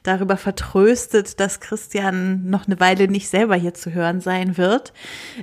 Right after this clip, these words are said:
Ähm, und zum Abschluss, ähm, würde ich sagen, können wir alle noch mal sagen, wo man uns so findet in diesem Internet, falls ihr uns jetzt, ähm, Feedback geben wollt. Wir lesen natürlich auch die Kommentare hier bei Christian im Blog,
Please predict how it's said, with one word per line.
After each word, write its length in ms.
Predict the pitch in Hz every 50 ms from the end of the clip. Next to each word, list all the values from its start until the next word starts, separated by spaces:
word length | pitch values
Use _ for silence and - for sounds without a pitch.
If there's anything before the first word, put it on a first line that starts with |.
| - _ _
Ähm, 420 | 190 202 196 196 196 202 202 202
und 200 | - 208 220 -
zum 160 | - 262 226
Abschluss, 640 | - - 285 - - - - 330 330 330 330 - - -
ähm, 540 | 240 240 233 233 233 240 233 214 202 226
würde 160 | 226 254 269 269
ich 80 | -
sagen, 300 | - 247 240 254 254 254
können 160 | - 247 277
wir 60 | - -
alle 140 | 277 311
noch 120 | 320 302 294
mal 100 | 294 269
sagen, 320 | 247 262 269 277 262 226
wo 80 | 220 262
man 180 | 285 311 285
uns 280 | - 240 277 269 - -
so 100 | 277 262
findet 560 | - - - - 285 302 349 330 285 240 -
in 140 | - 196 190
diesem 240 | 190 185 180 185 -
Internet, 500 | - 185 185 - 185 180 180 160 180 -
falls 400 | - - 208 202 214 208 - -
ihr 160 | 233 214 -
uns 320 | - 202 208 214 - -
jetzt, 500 | 214 202 196 196 - - - - - - - - - - - - - - _
ähm, 420 | - 196 196 190 190 190 190 185 190
Feedback 560 | - - - 359 359 - - 175 165 170 -
geben 340 | - 175 180 180 180 170 -
wollt. 220 | 160 160 160 -
Wir 80 | 190 185
lesen 240 | 190 202 254 247
natürlich 380 | 240 226 220 - 233 220 - -
auch 100 | 208 -
die 80 | - 214
Kommentare 560 | - - 208 202 202 196 - 202 202 208 220 208
hier 120 | 208 196
bei 100 | 202 202
Christian 500 | 202 - - 208 202 - - 202 190 185
im 100 | 185 180
Blog, 280 | 180 196 214 277 -